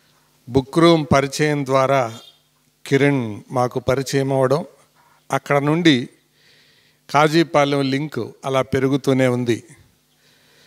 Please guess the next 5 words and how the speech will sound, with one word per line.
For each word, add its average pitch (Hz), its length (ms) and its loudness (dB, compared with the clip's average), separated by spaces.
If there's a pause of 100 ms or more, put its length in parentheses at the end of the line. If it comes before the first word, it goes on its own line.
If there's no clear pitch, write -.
(720)
సంతోషకరమైన, 143 1300 2
సంతాపకరమైన 127 1300 -4
సందర్భాలు 127 920 0 (1200)
ఈ 123 260 -2
గ్రామంతో 127 800 0